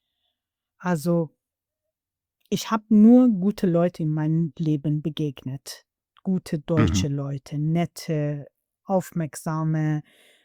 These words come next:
Speaker 1: ähm, hilfsbereite. Ähm, ich hab sehr, sehr viele deutsche Freunde, äh, kann ich auch jetzt sagen, viel mehr als iranische Freunde hier.
Speaker 2: Mhm.
Speaker 1: Und, ähm, darum, ähm, also ich hab keinen großen Wunsch.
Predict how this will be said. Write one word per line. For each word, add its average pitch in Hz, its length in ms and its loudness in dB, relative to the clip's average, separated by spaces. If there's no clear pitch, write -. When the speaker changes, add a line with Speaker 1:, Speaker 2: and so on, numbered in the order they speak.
Speaker 1:
ähm, 185 640 4
hilfsbereite. 170 1700 0
Ähm, 170 800 -4
ich - 140 -8
hab 196 140 -2
sehr, 180 300 6
sehr 185 160 2
viele 180 440 0
deutsche 170 360 -2
Freunde, 185 600 -4
äh, 202 400 -2
kann 180 160 -6
ich 165 120 -8
auch 165 200 -12
jetzt 170 200 -12
sagen, 180 360 -4
viel 190 200 -2
mehr 190 240 2
als 160 260 -6
iranische 170 460 -2
Freunde 151 380 -8
hier. 175 340 -4
Speaker 2:
Mhm. 123 120 6
Speaker 1:
Und, 139 320 4
ähm, 196 360 2
darum, 214 640 2
ähm, 196 1300 -2
also 190 280 -4
ich - 180 -10
hab - 160 -20
keinen 196 440 -2
großen 175 420 -6
Wunsch. 190 440 0